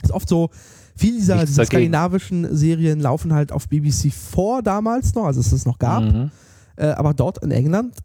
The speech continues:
Speaker 1: äh, halt Originalsprache mit Untertiteln. Konsequent.
Speaker 2: Das ist sehr gut. Also ich hab vor kurzem mal Lilyhammer versucht anzufangen und mich total geärgert, dass sie da abwechselnd Originalsprache, glaub ich, Norwegisch und Englisch einfach gleichermaßen ins Deutsche synchronisieren, was einfach nicht mehr
Speaker 1: Ja.
Speaker 2: funktioniert, finde ich. Das ist Quatsch.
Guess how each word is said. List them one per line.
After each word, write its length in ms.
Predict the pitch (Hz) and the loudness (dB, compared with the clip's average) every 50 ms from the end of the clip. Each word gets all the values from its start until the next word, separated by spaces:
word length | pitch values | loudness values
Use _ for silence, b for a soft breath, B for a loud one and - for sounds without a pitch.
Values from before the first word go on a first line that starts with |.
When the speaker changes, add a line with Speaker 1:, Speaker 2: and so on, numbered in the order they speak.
| - | -12
Speaker 1:
äh, 160 | - - - 127 | -6 -2 0 2
halt 420 | 120 135 156 170 - - - - | 2 2 2 0 -2 -4 -4 -2
Originalsprache 680 | - 143 147 143 135 113 117 147 - - - 175 165 180 | 0 0 2 2 2 2 2 0 0 -2 -2 -2 0 0
mit 140 | 208 208 - | -2 -2 -2
Untertiteln. 600 | 233 240 190 - 147 139 - 127 127 123 117 131 - - - _ _ _ _ _ _ | -2 -2 -2 -2 -2 -2 0 0 0 0 -2 -6 -8 -14 -20 _ _ _ _ _ _
Konsequent. 400 | - - 131 127 127 - 117 113 | -2 0 0 0 0 2 2 2
Speaker 2:
Das 80 | 113 117 | 2 0
ist 100 | - - | 2 2
sehr 160 | 123 117 113 | 4 4 4
gut. 320 | 107 - 117 120 117 - 117 | 4 0 0 -2 -2 -4 -4
Also 100 | 113 104 | -4 -2
ich 100 | - - | 0 0
hab 120 | 113 - | 0 -2
vor 120 | - 117 | -4 -6
kurzem 320 | - - 131 - - 120 113 | -4 -2 -4 -2 -2 -2 0
mal 100 | 113 107 | 2 2
Lilyhammer 440 | 107 113 120 127 120 120 120 120 120 | 2 2 2 2 2 2 2 0 0
versucht 320 | - 120 113 123 - - | 0 -2 -2 -2 -2 -2
anzufangen 500 | 110 107 - - 127 - - 120 117 120 | -2 -4 -4 -8 -6 -2 0 0 0 0
und 80 | 117 110 | 0 -2
mich 100 | 110 - | -4 -4
total 320 | - - - 120 113 110 | -6 -2 2 2 4 4
geärgert, 380 | 113 98 101 113 123 123 - - | 4 2 2 2 2 2 2 0
dass 140 | 107 - | -4 -4
sie 80 | - 117 | -6 -6
da 140 | - 107 101 | -4 -2 -2
abwechselnd 680 | 113 - - 123 117 - - - 123 113 107 - - B B B B B B B B B - | -2 0 0 -2 -2 -2 -4 -4 -2 -2 -2 -4 -8 B B B B B B B B B -2
Originalsprache, 920 | 127 117 113 107 107 113 120 - - - - - 110 113 - - 117 110 | 0 2 2 4 4 2 2 0 -2 -4 -2 0 0 0 0 0 -2 -2
glaub 200 | 110 113 107 110 | -2 -4 -4 -6
ich, 100 | 110 - | -6 -2
Norwegisch 560 | 110 110 120 123 135 139 131 143 135 - - - | 2 2 4 4 2 2 0 0 -2 -2 -4 -4
und 200 | 120 120 123 - | -6 -6 -4 -2
Englisch 440 | 117 131 143 143 147 143 - - - - | -2 -2 0 0 0 0 -2 -6 -8 -4
einfach 380 | - 117 120 - 127 117 - - | -2 -2 0 0 -2 -2 0 0
gleichermaßen 560 | 120 117 120 127 120 117 120 120 - - 117 | 0 2 2 2 2 0 0 0 -2 -4 -8
ins 160 | 104 - - | -10 -10 -2
Deutsche 300 | - 120 120 - - 110 | 0 2 2 2 0 -2
synchronisieren, 600 | 104 104 - - 117 110 104 101 104 113 120 120 | -2 -4 -2 0 0 0 0 2 2 2 2 2
was 140 | 113 107 - | 0 -2 -2
einfach 220 | 113 104 - 117 | -4 -2 -2 -2
nicht 160 | 113 110 101 | -2 -2 -4
mehr 80 | 113 110 - | -4 -4 -4
Speaker 1:
Ja. 60 | 113 | -2
Speaker 2:
funktioniert, 440 | 85 95 - - 117 107 123 131 - | -2 -2 -4 -4 -6 -6 -6 -8 -6
finde 260 | - 104 92 90 92 | -6 -4 -4 -4 -4
ich. 80 | 92 - | -6 -6
Das 80 | - | -8
ist 100 | - - _ | -12 -6 _
Quatsch. 360 | - 98 - - - - | -2 -2 0 -2 -4 -6